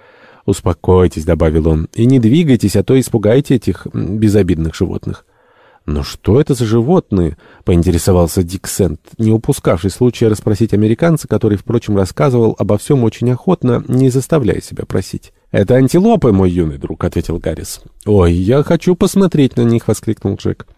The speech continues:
"Это очень трудно, мой мальчик", сказал Гаррис, "очень трудно". "Может быть, я всё-таки попробую приблизиться к этим свистящим антилопам?" спросил Дик Сэнд.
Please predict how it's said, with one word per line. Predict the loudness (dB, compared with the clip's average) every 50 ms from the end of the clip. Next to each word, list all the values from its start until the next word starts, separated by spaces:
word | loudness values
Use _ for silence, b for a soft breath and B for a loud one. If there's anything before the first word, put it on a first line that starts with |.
| _ _ _ _ _ _
"Это | -4 -2 0 0
очень | 0 0 0 0 0
трудно, | 2 2 2 2 2 2 0
мой | 0 0 0 0
мальчик", | 0 2 2 0 0 -2 -6 -12
сказал | -8 -6 -4 -2 -2 -2
Гаррис, | -2 -2 -2 -4 -4 -8 -10 -6
"очень | -2 -2 -2 -2 0 -2 -2 -2
трудно". | -2 -2 -4 -4 -4 -6 -10 -10 B B B B B B B B B B B B B B B
"Может | -2 0 0 2 2 2 0 0
быть, | 2 0 0 0 0
я | 0 0 0 0
всё-таки | 0 0 -2 -2 -2 -2 -2 0
попробую | 0 0 0 0 0 2 2 0
приблизиться | 0 0 0 2 2 2 2 2 0 -2 -2
к | -2
этим | -2 -2 0 -2 -2 -2 -4 -4
свистящим | -4 -2 -2 -2 -2 0 0 0 0 0 -2 -2 -2
антилопам?" | 0 0 0 2 2 2 0 -2 -4 -8 -8
спросил | -8 -6 -6 -6 -4 -6 -6
Дик | -6 -8 -8 -8
Сэнд. | -8 -10 -10 -10 -12 -16